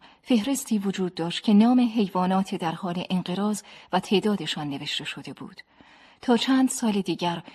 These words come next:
این حیوانات هم به عکسهایی در کتاب تبدیل می‌شدند. ناگهان فکری به ذهن نورا رسید. کارت دکتر بنیامین را پیدا کرد.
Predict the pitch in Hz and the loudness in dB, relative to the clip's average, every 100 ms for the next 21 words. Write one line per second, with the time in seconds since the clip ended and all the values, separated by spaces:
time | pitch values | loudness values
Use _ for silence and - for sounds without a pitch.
0 | - - 269 254 226 202 208 220 226 - | -6 6 6 8 4 4 4 4 2 0
1 | 185 180 - 202 196 - 247 240 208 196 | -2 0 0 0 -2 -4 0 0 2 0
2 | 185 - 208 226 196 - 156 160 135 139 | -2 -6 -4 -4 -4 -8 -8 -6 -6 -6
3 | - - 151 190 - - _ _ _ _ | -6 -8 -12 -14 -18 -20 _ _ _ _
4 | _ - 214 233 233 208 262 247 - - | _ 8 8 8 4 0 2 2 0 -12
5 | _ - 302 - 160 156 156 165 170 151 | _ 0 2 0 -4 -2 -4 -4 -4 -4
6 | 151 151 143 147 - 139 - - _ - | -6 -8 -10 -10 -12 -12 -18 -20 _ -20
7 | _ _ _ - 320 285 269 254 233 - | _ _ _ 0 2 2 0 2 2 2
8 | 208 196 190 196 202 220 220 214 - 185 | 2 6 6 8 8 6 6 0 -2 -2
9 | 208 180 - - - | -2 -4 -8 -12 -14